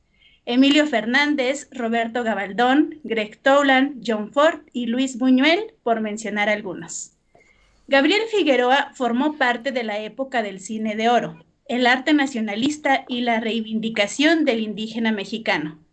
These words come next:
No solo usó la luz para construir historias, sino también para escribir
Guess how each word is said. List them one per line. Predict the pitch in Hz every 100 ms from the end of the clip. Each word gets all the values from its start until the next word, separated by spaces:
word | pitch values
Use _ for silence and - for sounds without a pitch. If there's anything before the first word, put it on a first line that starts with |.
| _ _ _ _
No | 294 370
solo | 381 392 349
usó | 302 285 254
la | 262
luz | 240 240 302
para | - 254 226
construir | 208 208 208 214 196
historias, | - 247 254 285 302 302
sino | - 233 214 214
también | 202 202 226 285 294 -
para | 214
escribir | 196 - 196 208 254 262